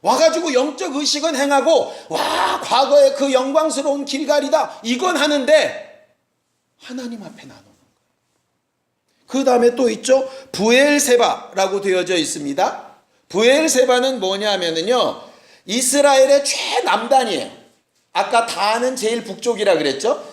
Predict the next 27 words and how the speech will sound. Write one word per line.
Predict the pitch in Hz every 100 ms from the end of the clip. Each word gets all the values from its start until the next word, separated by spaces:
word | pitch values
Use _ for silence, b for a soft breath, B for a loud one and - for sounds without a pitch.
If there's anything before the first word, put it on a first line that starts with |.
| B
그래서 | 226 233 240
역사서를 | 196 190 254 240 240 226
읽다 | 185 190 208
보면 | 170 156 233 180 - -
하나님께서 | - 233 240 226 247 214 220
복을 | 247 185 240 233
주시거나 | 214 208 208 208
저주하실 | 208 185 190 190 165 160 -
때 | 220 143 - -
단에서부터 | - 185 214 226 226 214 208 220 175
부엘세바까지 | 196 220 202 190 175 156 147
이런 | 202 254 240
얘기들을 | 208 208 202
계속 | 185 190 202
쓰세요. | 190 151 135 - - _ _ _ _ _
우리로 | 185 233 262
따지면은 | 254 233 226 220 220
땅끝 | 220 320 330 294
마을 | 269 202 160
해남쯤 | 294 311 285 240 233 160
돼요. | 123 104 - _ _ _ _ _ _ _ _ _ -
그런데 | 233 190 247 180 - - -
그 | - 294 359
부엘세바가 | - 226 262 269 254 254 254 262
뭐 | 175 208
한 | 240 254
곳이냐? | 226 196 196 254 180 101